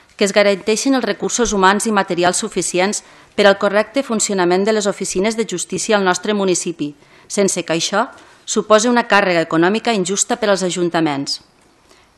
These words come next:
I cinquè, donar trasllat d'aquest acord al Ministeri de Justícia,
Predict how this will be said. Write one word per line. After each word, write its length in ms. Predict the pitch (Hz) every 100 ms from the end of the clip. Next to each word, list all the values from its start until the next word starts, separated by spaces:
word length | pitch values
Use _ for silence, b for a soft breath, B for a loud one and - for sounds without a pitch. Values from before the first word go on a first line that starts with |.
| -
I 20 |
cinquè, 520 | 208 233 208 170 220 220
donar 240 | 190 190
trasllat 400 | - 180 185 160
d'aquest 400 | 151 180 208 214
acord 320 | - 170 240 - B B B
al 80 | 190
Ministeri 480 | 190 190 185 208 233
de 140 | 220 185
Justícia, 600 | 175 - 185 - 254